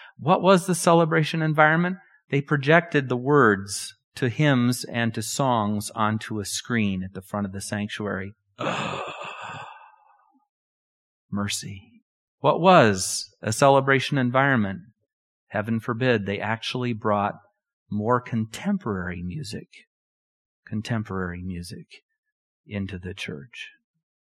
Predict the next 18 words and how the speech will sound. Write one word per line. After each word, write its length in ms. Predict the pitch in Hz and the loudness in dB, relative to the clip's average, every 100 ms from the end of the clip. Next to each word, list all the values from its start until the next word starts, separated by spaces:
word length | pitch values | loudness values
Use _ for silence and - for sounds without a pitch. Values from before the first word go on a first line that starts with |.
| _ _ _ _ _ _ _ | _ _ _ _ _ _ _
And 240 | 127 135 135 | 0 2 2
it 160 | 139 | 0
divided 680 | 127 110 135 147 165 147 127 | 0 4 6 8 8 4 2
congregations 1040 | - 143 131 120 113 123 123 - 107 104 | 0 2 2 0 0 0 0 0 -2 -2
and 220 | 113 113 | -2 -4
drove 560 | 104 117 135 160 165 147 - | -2 0 4 4 4 0 -6
people 640 | 156 147 - 120 110 107 - - _ _ _ _ _ _ _ _ _ | -2 -2 2 2 2 -2 -12 -20 _ _ _ _ _ _ _ _ _
to 200 | - 131 | -8 -6
very 540 | 113 110 135 170 170 147 | -6 -2 4 6 6 6
hard 540 | 120 131 131 123 107 | 2 2 4 2 0
words. 800 | 110 113 104 95 98 - - - _ _ _ _ _ _ | 2 4 4 0 -8 -10 -10 -14 _ _ _ _ _ _
It 180 | 131 135 | -2 4
occupied 800 | 151 180 190 175 - 151 147 135 | 4 4 2 -2 2 4 4 2
magazine 680 | 143 170 180 151 139 185 175 | 2 2 4 2 4 4 6
article 480 | 156 151 - 135 | 6 4 4 6
after 240 | 127 131 131 | 6 4 0
magazine 640 | 143 170 165 147 156 185 | 0 0 0 0 4 4
article. 420 | 180 151 131 123 | 6 6 4 0